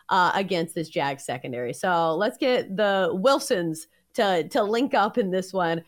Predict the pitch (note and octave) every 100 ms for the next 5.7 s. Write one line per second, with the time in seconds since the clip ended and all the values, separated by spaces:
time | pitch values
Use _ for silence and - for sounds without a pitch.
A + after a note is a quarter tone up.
0 | _ G#3+ C4 C4+ A#3+ G3 F#3+ F3 G#3 G#3+
1 | B3+ C4 D4 C#4 D#4+ G3 G#3 G3+ F#3+ -
2 | F3 E3+ E3 D#3 D3+ G#3 G#3+ A3+ F#3 F3+
3 | E3+ D#3+ D3+ D#3+ D3 D3 _ - G#3+ D4+
4 | C#4 A#3 G#3+ F#3+ F#3+ F3 E3 D3+ D#3 C3
5 | C#3 A2+ A#2 - - - G#3